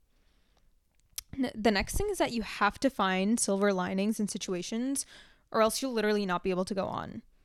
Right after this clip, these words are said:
And this is kind of what I was talking about before with the positive attitude. You have to be able to find reasons to continue going on or create those reasons for yourself,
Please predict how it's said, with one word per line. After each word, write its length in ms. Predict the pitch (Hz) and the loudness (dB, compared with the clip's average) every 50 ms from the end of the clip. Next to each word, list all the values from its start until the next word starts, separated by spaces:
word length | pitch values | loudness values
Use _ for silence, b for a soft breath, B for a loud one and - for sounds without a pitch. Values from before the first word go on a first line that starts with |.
| _ _ _ _ - - | _ _ _ _ -8 0
And 200 | - 214 220 208 | 4 4 4 4
this 100 | 220 - | 4 2
is 120 | 330 302 - | 2 0 2
kind 180 | - 294 311 | 2 4 6
of 40 | 311 | 6
what 100 | 294 262 | 8 8
I 40 | 220 | 6
was 120 | 208 - | 6 4
talking 260 | - 196 185 - 208 190 | 2 0 0 0 0 2
about 200 | 190 190 185 196 | 2 2 2 2
before 360 | 196 - - 180 180 180 180 | -2 -2 0 0 2 2 2
with 160 | 175 185 175 _ - | 0 -2 -2 _ 0
the 80 | 190 | 0
positive 420 | - - - 180 185 - 185 180 - | 2 2 2 2 2 0 -2 -2 -2
attitude. 600 | - - - 196 - - - 226 233 240 233 - b b b b b b b | -4 -4 -6 -6 -4 -2 0 2 2 2 0 -2 b b b b b b b
You 100 | 269 302 | -2 2
have 260 | 294 - 214 208 - | 4 6 6 6 4
to 80 | - 240 | 2 0
be 200 | 285 285 240 214 | 0 0 0 0
able 180 | 214 208 214 | 0 -2 -2
to 100 | - 233 | -2 -2
find 340 | - - 202 185 196 202 185 | 0 2 2 2 2 2 2
reasons 540 | 185 180 190 185 202 202 214 240 247 - - | 2 2 2 2 2 2 4 2 2 2 2
to 100 | - 240 | 2 4
continue 420 | - 233 208 - - 208 202 190 | 4 4 4 4 6 6 6 6
going 300 | 190 - 208 208 208 190 | 6 6 4 4 4 4
on 400 | 180 170 175 185 196 220 254 269 b b b b b b | 2 2 2 2 2 2 2 2 b b b b b b
or 240 | b 214 208 196 190 | b 6 6 6 6
create 580 | - - - 233 208 185 185 185 202 226 - - _ - | 2 2 0 2 2 2 2 2 0 0 -2 -6 _ 2
those 280 | 233 240 233 254 233 | 8 8 8 8 8
reasons 400 | 233 254 254 254 262 269 269 262 | 6 4 4 6 6 6 4 4
for 100 | - 277 | 4 2
yourself, 720 | 269 269 277 269 - - 277 277 285 294 - - - - | 4 4 4 2 4 4 6 6 6 4 2 -2 -10 -14